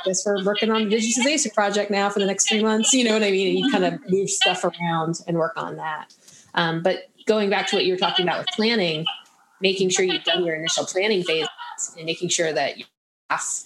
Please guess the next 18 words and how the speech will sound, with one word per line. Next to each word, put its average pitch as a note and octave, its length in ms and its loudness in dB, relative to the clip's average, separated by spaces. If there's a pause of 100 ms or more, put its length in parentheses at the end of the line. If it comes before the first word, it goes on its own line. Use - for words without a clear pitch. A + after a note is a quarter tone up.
and D#3+ 100 -6
your D#3 120 -4
budget D#3 380 0
and D#3+ 80 -4
everything G#3 340 2
can G#3+ 120 -4
support - 440 0
those A#3+ 200 -2
projects C#4+ 560 -2
is F3+ 140 0
incredibly D3+ 440 -4
important - 440 -12 (500)
as D3+ 160 -2
you're C3 360 -2
approaching C3 440 -4
getting - 220 -8
them C#2+ 100 -12
done. - 300 -8